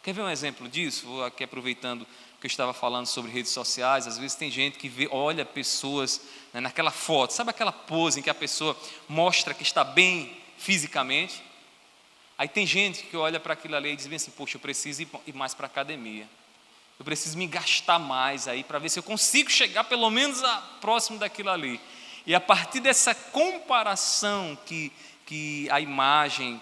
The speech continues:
passa pra você, que você precisa melhorar, você começa a canalizar suas energias pra isso. Isso, essa mentalidade não funciona só com relação ao corpo físico.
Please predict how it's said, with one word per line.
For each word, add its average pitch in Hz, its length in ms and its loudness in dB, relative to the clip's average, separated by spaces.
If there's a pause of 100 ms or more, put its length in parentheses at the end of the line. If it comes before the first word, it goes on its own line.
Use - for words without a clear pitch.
passa 139 280 4
pra 139 180 -4
você, 127 340 -4
que - 140 -10
você 143 220 0
precisa 143 420 0
melhorar, 170 880 2
você 156 200 0
começa 156 440 -4
a - 20 -12
canalizar 185 680 -4
suas 156 260 -6
energias 147 680 -4
pra 220 220 -8
isso. - 420 -8 (720)
Isso, 220 560 2
essa 151 220 2
mentalidade 180 800 2
não 302 80 -6
funciona 262 500 0
só 233 440 8
com - 120 -10
relação 196 440 4
ao 147 40 0
corpo 143 300 -4
físico. - 420 -8